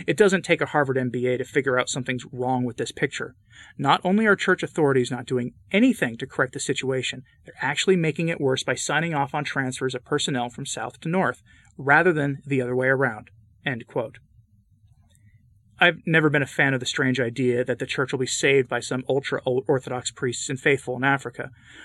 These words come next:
Those Catholics from the West who visit Africa know that the state of the church there is far too complicated for that to be the case,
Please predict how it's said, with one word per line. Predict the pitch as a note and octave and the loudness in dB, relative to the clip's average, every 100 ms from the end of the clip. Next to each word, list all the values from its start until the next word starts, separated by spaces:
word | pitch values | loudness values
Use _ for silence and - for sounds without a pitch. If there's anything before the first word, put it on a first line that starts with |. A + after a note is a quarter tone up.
| - | 0
Those | E3+ F#3+ | 6 6
Catholics | - D#3 D#3 D#3+ | 6 0 2 -4
from | E3 | -2
the | E3 | -2
West | C3 A#2 - | -2 -4 -4
who | B2+ | -2
visit | B2+ B2+ | 0 4
Africa | D3 D#3 C#3+ D3 C3 | 4 2 0 -2 0
know | B2+ C#3 | 0 0
that | C#3 | 0
the | C3 | -2
state | - C3 C3 | -2 -2 -2
of | |
the | D3 | -4
church | - A#2+ - | -4 -4 -6
there | C#3 C3 B2 | -4 0 0
is | A#2+ | -2
far | - C3 | -2 -2
too | C3 C3+ | 0 -4
complicated | B2+ - D3 C#3 C3 A#2+ A#2 B2+ - - - | -4 -2 0 -2 -4 -6 -6 -6 -12 -20 -12
for | C#3+ | -8
that | A#2+ A2+ | -8 -8
to | |
be | B2+ | -6
the | B2 | -6
case, | - - B2+ - | -2 -2 0 -4